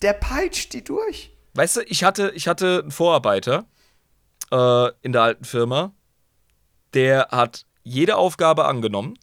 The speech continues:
Speaker 2: wirklich hier wie Peter Turbo, und hat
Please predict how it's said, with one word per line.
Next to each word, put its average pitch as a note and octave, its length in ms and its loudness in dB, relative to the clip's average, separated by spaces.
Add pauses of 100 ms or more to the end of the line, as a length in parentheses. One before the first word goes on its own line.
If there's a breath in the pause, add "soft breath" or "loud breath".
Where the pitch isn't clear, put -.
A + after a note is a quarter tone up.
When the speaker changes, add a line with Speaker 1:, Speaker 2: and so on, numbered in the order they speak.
(1120)
Speaker 2:
wirklich G3 500 -4
hier G#3 400 0
wie E3+ 320 -8 (280)
Peter E3 200 0
Turbo, D#3 400 -2 (880)
und C#3 360 0 (1300)
hat C3+ 420 -2